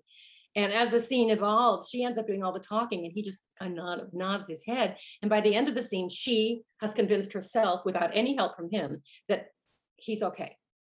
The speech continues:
that he's fine. And, uh, I had trouble with that scene. I said, "You know, this is," um, it, I knew it was comic,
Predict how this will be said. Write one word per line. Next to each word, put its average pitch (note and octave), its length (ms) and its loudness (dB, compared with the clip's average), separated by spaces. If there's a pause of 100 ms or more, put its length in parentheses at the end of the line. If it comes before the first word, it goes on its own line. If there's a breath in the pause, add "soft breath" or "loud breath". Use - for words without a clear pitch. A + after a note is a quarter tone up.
(100)
that F#3 80 -6
he's F#3 240 -10
fine. D#3 400 -4 (420 soft breath)
And, E3+ 400 0
uh, E3+ 320 -4
I G3+ 140 2
had B3+ 160 0
trouble G#4 260 2
with - 140 -8
that - 180 -8
scene. - 320 -14
I E3+ 80 -10
said, F#3+ 180 -6
"You A3 100 -2
know, G#3 100 0
this A#3 200 -4
is," G3 200 -10 (560)
um, E3+ 460 -8
it, G3 160 -8 (100)
I F#3+ 180 0
knew G3+ 220 4
it A3+ 60 4
was - 120 -4
comic, G#3 440 -4